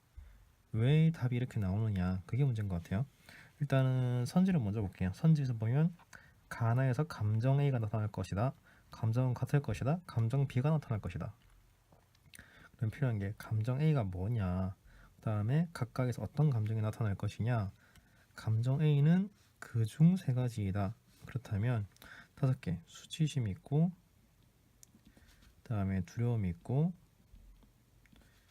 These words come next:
그 다음에 안도, 죄책감, 쾌감이 있는데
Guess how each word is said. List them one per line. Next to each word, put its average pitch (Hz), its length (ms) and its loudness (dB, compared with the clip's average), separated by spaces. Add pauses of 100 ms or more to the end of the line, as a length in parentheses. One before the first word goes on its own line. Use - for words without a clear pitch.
(200)
그 - 60 -20
다음에 113 160 -6
안도, 113 520 0 (1300)
죄책감, - 760 -2 (1500)
쾌감이 156 380 2
있는데 82 360 -4